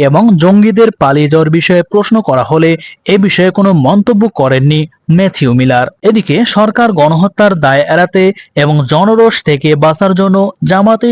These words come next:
ইসলামী, ছাত্র শিবির সহ বিরোধী রাজনৈতিক দলের উপর সহিংসতার দোষ চাপানোর চেষ্টা চালাচ্ছে বলে অভিযোগ করেছেন জামাতের ইসলামী ভারপ্রাপ্ত সেক্রেটারি জেনারেল মাওলানা এটিএম মাসুম। শুক্রবার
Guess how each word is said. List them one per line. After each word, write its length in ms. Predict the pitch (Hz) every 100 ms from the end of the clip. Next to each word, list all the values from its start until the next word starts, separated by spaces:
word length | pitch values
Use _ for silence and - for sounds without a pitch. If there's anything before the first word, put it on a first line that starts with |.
| 220
ইসলামী, 340 | - 127 135 302 - _ -
ছাত্র 280 | 139 135 147 143
শিবির 280 | 165 160 160 -
সহ 120 | 175 190 160
বিরোধী 280 | 185 220 226
রাজনৈতিক 480 | 147 135 147 139 151 160
দলের 200 | 160 160
উপর 200 | 156 165 165 - - -
সহিংসতার 680 | - 202 220 220 151 131 139 135
দোষ 160 | 156 156 -
চাপানোর 400 | 190 185 214 208 -
চেষ্টা 240 | 131 - 139
চালাচ্ছে 320 | 165 165 151 156 127
বলে 180 | 127 269 - _ - 160
অভিযোগ 300 | 214 208 233 170
করেছেন 340 | 151 - 160 151
জামাতের 460 | 165 180 196 190 202 - 139
ইসলামী 360 | - 151 156 135
ভারপ্রাপ্ত 420 | 170 160 180 - 185 -
সেক্রেটারি 480 | 135 143 135 143 143
জেনারেল 340 | 156 139 120 240 - _ _
মাওলানা 460 | 143 165 196 208 214 - 175
এটিএম 300 | 196 226 208 135
মাসুম। 360 | 123 - 135 127 - _ _ _ _ _ _
শুক্রবার 500 | - 135 147 151 151